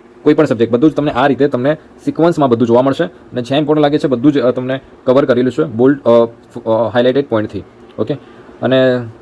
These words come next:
ઓછા સમયની અંદર તમે બહુ બધું રિવિઝન કરી લો છો એવા પ્રયત્નથી આપણે આ સિરીઝ લોન્ચ કરી છે. અને જે તમને મેક્સિમમ, અ, રેવન્યુ તલાટી જ નહીં, તમે whatever કોઈ પણ એક્ઝામની આ,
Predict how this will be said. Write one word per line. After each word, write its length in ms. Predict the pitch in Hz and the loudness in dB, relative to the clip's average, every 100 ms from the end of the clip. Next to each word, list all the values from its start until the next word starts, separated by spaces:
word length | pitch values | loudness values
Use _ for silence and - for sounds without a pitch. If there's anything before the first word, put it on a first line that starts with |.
| - - - - - - - - - | -20 -20 -20 -20 -20 -20 -20 -8 -2
ઓછા 200 | 139 180 | 2 2
સમયની 340 | 165 156 156 | 2 2 2
અંદર 160 | 143 147 | 2 0
તમે 180 | 143 | 0
બહુ 140 | 147 139 | 0 2
બધું 220 | 123 135 | 2 2
રિવિઝન 280 | 123 127 135 | 2 0 0
કરી 160 | 120 | 0
લો 120 | 131 123 | 2 0
છો 140 | - - - - - - - - | -2 -12 -20 -20 -20 -20 -20 -6
એવા 300 | 123 147 139 | 2 4 2
પ્રયત્નથી 480 | 135 123 139 135 143 | 2 0 0 -2 -2
આપણે 260 | 120 135 | 0 2
આ 80 | 131 | 0
સિરીઝ 280 | 131 120 131 | 0 -2 -2
લોન્ચ 240 | 110 120 | -2 -2
કરી 180 | 117 127 | 0 -2
છે. 260 | 139 151 - - - - - - - - | -2 -12 -18 -20 -20 -20 -20 -20 -20 -6
અને 80 | 120 | -2
જે 160 | 123 | 0
તમને 240 | 147 143 151 | 0 2 0
મેક્સિમમ, 540 | 139 123 - 147 131 | 0 -4 0 0 0
અ, 440 | 110 120 123 127 | -4 2 4 4
રેવન્યુ 300 | 120 131 147 | 2 0 0
તલાટી 320 | 139 127 127 151 | 2 2 4 2
જ 40 | |
નહીં, 200 | 135 107 | 0 -4
તમે 140 | - | -4
whatever 320 | 147 147 147 151 | 0 2 0 0
કોઈ 160 | 143 | 0
પણ 120 | 139 | 2
એક્ઝામની 320 | 156 117 127 | 0 0 -2
આ, 120 | 131 | -2